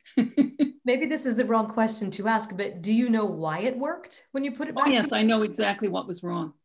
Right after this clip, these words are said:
Speaker 2: Okay. <laughs>
Speaker 1: Um, as a process, as a part of managing this instrument, I had to learn how to use an optical tool, Snell's law,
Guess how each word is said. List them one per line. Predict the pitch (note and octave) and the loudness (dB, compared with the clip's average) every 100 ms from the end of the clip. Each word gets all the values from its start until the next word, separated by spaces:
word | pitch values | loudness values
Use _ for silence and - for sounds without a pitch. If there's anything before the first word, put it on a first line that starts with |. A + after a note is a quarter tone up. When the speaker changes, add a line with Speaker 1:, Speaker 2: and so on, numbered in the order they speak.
| _ G3 | _ -10
Speaker 2:
Okay. | G3+ - - - - | -6 -2 -2 -4 -14
<laughs> | _ - - - G4+ | _ -12 -10 -4 2
Speaker 1:
Um, | A3+ G#3+ - | 4 2 0
as | A#3+ A#3 | 0 0
a | - | 0
process, | C4 C4 C#4+ B3 A3+ A#3 - - | 4 6 6 2 0 -4 -8 -8
as | G#3 G#3+ | -4 -4
a | |
part | G#3+ C#4+ C4+ B3 | -2 4 6 6
of | A3 G#3 - - - _ _ _ G#3 | 2 -2 -12 -14 -20 _ _ _ 0
managing | A3 B3+ C4 A3 G3 | 2 4 2 2 -2
this | F#3+ - | -4 -4
instrument, | A3 G#3+ A3+ G3 F#3 - | -4 -4 -4 -4 -4 -4
I | G3 | -6
had | F#3 A#3+ B3 A#3 | -4 -2 -2 -2
to | - G#3 | -6 -4
learn | G#3+ G#3 G#3 | -4 -2 -2
how | G#3 | -2
to | G3+ | -4
use | F#3+ G#3 G#3 G3+ - _ _ - | -6 -6 -6 -8 -14 _ _ -6
an | G3+ A3 | -4 0
optical | A3 C4 C4+ - F3+ | 0 2 -2 -2 -4
tool, | - F3 E3 - | 0 0 -2 -6
Snell's | - F#3 F#3+ F#3+ F#3 | -8 -4 -4 -4 -6
law, | F3+ E3+ F#3+ | -6 -6 -8